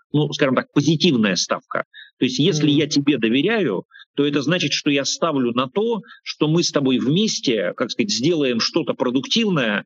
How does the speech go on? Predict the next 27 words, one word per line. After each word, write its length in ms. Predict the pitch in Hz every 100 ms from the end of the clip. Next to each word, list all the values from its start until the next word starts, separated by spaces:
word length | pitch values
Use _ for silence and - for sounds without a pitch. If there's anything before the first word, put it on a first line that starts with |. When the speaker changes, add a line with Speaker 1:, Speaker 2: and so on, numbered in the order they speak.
| - - -
Speaker 1:
даже 320 | 120 175 165
если 220 | 143 131
я 140 | 127 147
не 100 | 135
буду, 220 | 151 147
например, 360 | 123 123 123
контролировать 720 | - 123 123 135 170 143 113 143
это 180 | 135
на 120 | 117 117
уровне 320 | 143 117 117
микроменеджмента. 880 | 120 123 127 110 98 - - - - _ - - - -
То 40 |
есть 100 | 139
вот 120 | 143 170
эта 160 | - 156
идея 320 | 147 180 151
позитивной 580 | 120 143 127 147 165 135
ставки, 300 | 127 233 233
значит, 140 | 139 131
мне 100 | 143
кажется, 280 | 180 160 -
что 320 | - 143 117 _ _ _ _ _ _ - -
доверие 520 | 127 151 196 202 165
немножко 520 | 143 160 170 175 - -
проблематизировалось 1040 | 131 139 139 143 143 147 170 139 117 107
по 140 | - 135
основанию 680 | - 151 151 143 117 104